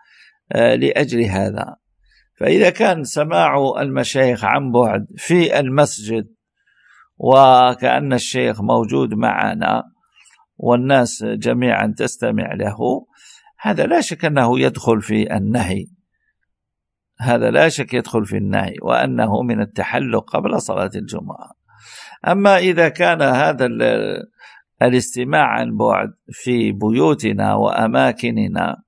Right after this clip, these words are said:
برنامج مع شيخ من المشايخ، آه، فلا حرج فيه، فلا حرج فيه، لأنه لا علاقة له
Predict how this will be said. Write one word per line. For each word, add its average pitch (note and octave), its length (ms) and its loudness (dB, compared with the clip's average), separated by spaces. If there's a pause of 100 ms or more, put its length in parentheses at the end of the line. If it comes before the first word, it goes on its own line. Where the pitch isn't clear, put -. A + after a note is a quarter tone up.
(500)
برنامج A#2 720 2
مع G#2 240 0
شيخ A#2 360 -6
من G#2 160 -6
المشايخ، F#2+ 680 -6 (840)
آه، A#2+ 800 2
فلا A3 360 2
حرج A#2 540 0
فيه، G#2+ 260 -2 (960)
فلا A#2+ 580 2
حرج B2 520 2 (320)
فيه، B2+ 600 -2 (640)
لأنه A#2 640 0 (500)
لا B2 140 2
علاقة C3 680 -2
له A2 580 0